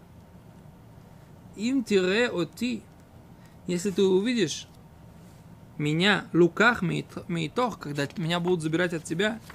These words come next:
«Иги леха ахен», будет тебе так. «Вим айн», лой, если нет, тогда нет.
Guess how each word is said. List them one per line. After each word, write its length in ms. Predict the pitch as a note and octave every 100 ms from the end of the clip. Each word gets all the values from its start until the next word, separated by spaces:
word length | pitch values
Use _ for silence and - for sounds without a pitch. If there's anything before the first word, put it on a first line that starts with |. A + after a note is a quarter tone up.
| - - -
«Иги 520 | E3 D#3+ F#3 B3 B3+ -
леха 440 | F3+ E3+ G3+ A3
ахен», 340 | G3 - A3 A3
будет 400 | F3+ F3+ A3+ G#3+
тебе 160 | F#3+
так. 240 | F3 E3 C3+ - - - - -
«Вим 220 | - C#3+ E3+
айн», 400 | E3 A#3+ G#3 G3+ - -
лой, 220 | G3 F#3
если 280 | D3+ C#3+ F#3+
нет, 280 | G3 B3+ C#4
тогда 240 | E3+ D#3 E3+
нет. 200 | C#3